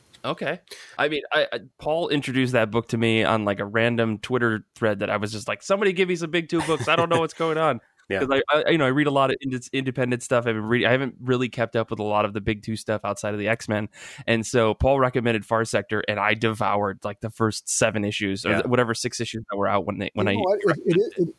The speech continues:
Speaker 3: it is one that I am reading month to month. And maybe if I went back and read the whole thing all at once, like I was saying, I tend to with independent
Speaker 1: Oh, sure.
Speaker 3: series,
Speaker 2: Yeah.
Speaker 3: maybe,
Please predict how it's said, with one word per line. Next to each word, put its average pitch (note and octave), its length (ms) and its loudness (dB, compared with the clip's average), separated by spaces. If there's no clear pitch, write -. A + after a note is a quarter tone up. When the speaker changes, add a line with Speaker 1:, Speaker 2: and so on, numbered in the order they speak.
Speaker 3:
it F#3+ 40 4
is G#3+ 160 2
one G#3 140 2
that F#3 100 2
I E3+ 60 4
am D#3+ 180 2
reading D3 340 2
month C3 260 0
to C3+ 100 -2
month. B2+ 340 -2
And C3 160 2
maybe C#3 280 2
if B2+ 100 -2
I B2+ 80 2
went B2 180 0
back A#2 300 0
and A#2 120 -2
read A2+ 180 2
the B2 80 -4
whole A#2 180 0
thing A#2 400 -2
all A2 180 0
at - 100 -6
once, B2 300 -2
like A#2+ 140 -4
I A#2 80 2
was A#2 160 0
saying, A#2 200 0
I A2 80 2
tend A#2+ 420 -4
to B2 260 0
with A2+ 160 -2
independent A#2 400 -6
Speaker 1:
Oh, C3 140 -2
sure. D3+ 40 -6
Speaker 3:
series, D#3 460 0
Speaker 2:
Yeah. B2+ 240 4
Speaker 3:
maybe, D#3+ 260 0